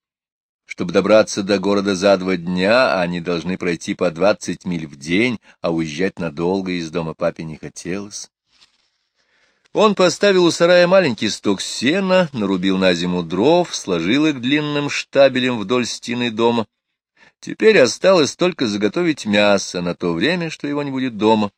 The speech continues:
и поэтому он взял ружьё и отправился на охоту. Лора с Мэри играли во дворе.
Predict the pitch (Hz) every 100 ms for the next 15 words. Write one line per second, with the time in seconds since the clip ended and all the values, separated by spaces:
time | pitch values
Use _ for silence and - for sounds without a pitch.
0 | _ _ _ _ _ - - 101 98 95
1 | 85 95 90 85 80 82 170 165 85 76
2 | 107 131 120 - 92 80 - 82 76 _
3 | _ _ _ _ _ _ _ _ _ _
4 | _ _ _ _ _ _ - _ 123 160
5 | 156 143 175 208 139 104 123 175 98 82
6 | 82 82 90